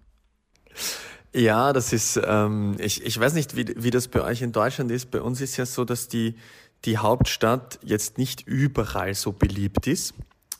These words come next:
Ähm, <laughs> und ja, es geht ein bisschen um das, dass die Wiener oft, wir sagen halt einfach raunzen und jammern.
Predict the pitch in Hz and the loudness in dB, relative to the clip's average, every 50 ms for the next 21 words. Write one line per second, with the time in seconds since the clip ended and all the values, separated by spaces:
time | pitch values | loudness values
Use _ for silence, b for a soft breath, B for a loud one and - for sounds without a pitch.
0 | _ _ - 117 113 110 110 117 113 110 113 117 117 117 B B B B B B | _ _ 0 2 4 4 4 4 4 4 2 2 4 4 B B B B B B
1 | B B B B B B B B - - - 101 104 110 110 107 107 107 110 110 | B B B B B B B B -10 -4 -2 0 2 4 4 4 4 2 0 0
2 | 107 110 110 110 110 - - - 101 104 113 120 110 101 - - - 104 107 107 | 0 0 -2 -2 -4 -8 -6 -2 0 2 2 2 2 0 -2 -2 -2 0 0 0
3 | 107 107 110 - - 113 104 104 104 104 98 98 104 - - 104 - - 117 104 | -2 -2 -4 -2 -2 -2 -2 -2 -2 0 0 -2 -2 -2 -4 -6 -4 -4 -6 -4
4 | 98 104 110 113 107 104 101 101 - - 113 104 - - 98 98 104 107 92 92 | -2 -2 0 0 0 0 0 -2 -4 -4 -6 -4 -4 -4 -4 -4 -4 -4 -2 -4
5 | 95 95 104 104 101 - - 82 90 98 110 107 - - - 110 107 107 107 110 | -4 -4 -4 -6 -4 -4 -2 -2 -2 -2 -4 -4 -4 -4 -4 -2 -2 -2 -2 -2
6 | - - 98 95 95 92 104 92 85 98 107 110 107 104 107 107 110 107 | -2 -2 -4 -4 -2 -2 0 0 0 2 0 0 0 0 0 -2 -4 -6